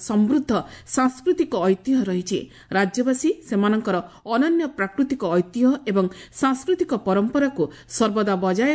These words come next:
ରଖିବେ ବୋଲି ରାଷ୍ଟ୍ରପତି ଆଶା ପ୍ରକାଶ କରିଛନ୍ତି। ରାଷ୍ଟ୍ରପତି ଶ୍ରୀମତୀ ମୁର୍ମୁ ଉଭୟ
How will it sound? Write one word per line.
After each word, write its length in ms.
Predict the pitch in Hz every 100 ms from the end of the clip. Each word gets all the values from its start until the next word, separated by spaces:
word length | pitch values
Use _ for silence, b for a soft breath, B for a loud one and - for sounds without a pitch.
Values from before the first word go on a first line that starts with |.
| 294
ରଖିବେ 260 | 285 196 175
ବୋଲି 140 | 214 269
ରାଷ୍ଟ୍ରପତି 500 | 185 - 262 247 160 151 B -
ଆଶା 180 | 208 -
ପ୍ରକାଶ 300 | 277 262 185 -
କରିଛନ୍ତି। 500 | 247 - 208 175 143 - - b b b
ରାଷ୍ଟ୍ରପତି 520 | 220 240 - 359 370 339
ଶ୍ରୀମତୀ 300 | - 196 185 190
ମୁର୍ମୁ 260 | 190 208 277 B B 202
ଉଭୟ 220 | 226 220